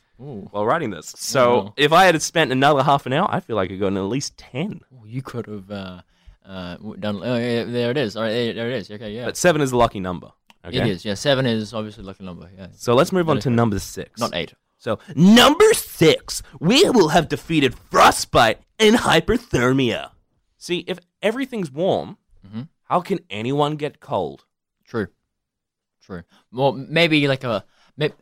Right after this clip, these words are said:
Speaker 1: maybe a classroom w-, with a really cold air
Speaker 2: Air con-
Speaker 1: conditioner.
Speaker 2: Ooh, true.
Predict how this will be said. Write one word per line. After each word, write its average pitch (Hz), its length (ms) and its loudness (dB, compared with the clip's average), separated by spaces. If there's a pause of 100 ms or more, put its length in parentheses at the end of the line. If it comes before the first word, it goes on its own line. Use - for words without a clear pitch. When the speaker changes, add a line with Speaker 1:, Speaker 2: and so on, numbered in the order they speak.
(120)
Speaker 1:
maybe 151 240 2
a 120 60 2
classroom 147 600 0
w-, 127 120 -8
with 139 120 0
a 120 80 4
really 135 480 2
cold 123 600 0
air 127 60 -16 (240)
Speaker 2:
Air 120 140 2
con- 110 100 -4
Speaker 1:
conditioner. 135 380 -2
Speaker 2:
Ooh, 151 260 2
true. 113 540 -6